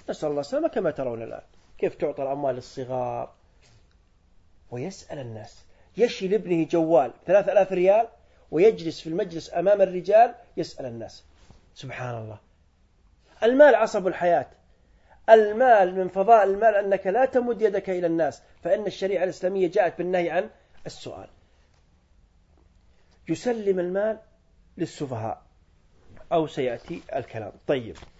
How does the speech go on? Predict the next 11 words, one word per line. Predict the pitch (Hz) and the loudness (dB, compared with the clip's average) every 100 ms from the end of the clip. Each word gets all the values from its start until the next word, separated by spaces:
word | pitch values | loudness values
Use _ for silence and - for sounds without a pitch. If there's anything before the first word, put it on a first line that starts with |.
| - - - 143 | -20 -20 -4 6
"ولا | 202 226 190 | 8 10 6
تؤتوا | 202 185 - | 2 -8 -10
السفهاء". | 147 143 123 107 107 - - - | -10 -10 -10 -10 -10 -14 -16 -14
السفيه | - - 139 165 135 143 381 - _ _ _ - - | -10 -8 -6 -6 -4 -6 -8 -14 _ _ _ -16 -8
هو | 135 147 135 139 - _ _ _ - | 0 2 4 2 -4 _ _ _ -16
من | - 131 139 123 117 | -6 -2 -2 -6 -8
لا | 113 | -8
يحسن | 110 143 - - 160 180 _ _ _ _ - 143 | -6 -8 -8 -8 -8 -8 _ _ _ _ -14 -12
التصرف | 131 - 131 151 139 143 - _ _ _ _ - | -12 -12 -10 -8 -6 -6 -8 _ _ _ _ -10
في | 139 | -6
المال | 120 107 | -6 -8